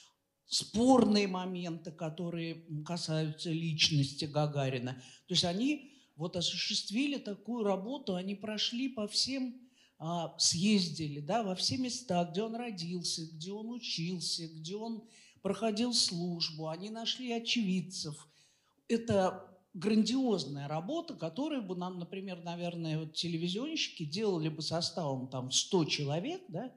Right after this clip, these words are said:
а, на огромные бюджеты и делали бы очень долго. А здесь это всё ещё и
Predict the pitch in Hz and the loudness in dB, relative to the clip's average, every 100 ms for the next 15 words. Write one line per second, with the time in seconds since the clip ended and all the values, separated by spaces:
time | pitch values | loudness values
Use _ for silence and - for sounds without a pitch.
0 | _ - - - - - 151 151 143 143 | _ -20 -20 -20 -20 -10 -2 0 0 0
1 | 170 185 185 233 240 185 160 147 165 156 | 2 2 6 6 8 6 4 4 2 4
2 | 165 269 330 330 143 120 - _ _ _ | 4 4 2 2 -2 -2 -14 _ _ _
3 | _ _ _ - 156 165 170 170 - 165 | _ _ _ -10 -2 0 0 -2 -12 -4
4 | 160 277 262 233 190 202 208 233 233 202 | -2 0 0 0 4 2 2 0 2 2
5 | 135 117 120 - 151 160 170 269 277 262 | 0 -2 -6 -2 -2 0 -2 2 4 2
6 | 185 165 - 254 262 175 208 226 190 | -2 -4 -2 -4 -2 0 0 -2 -6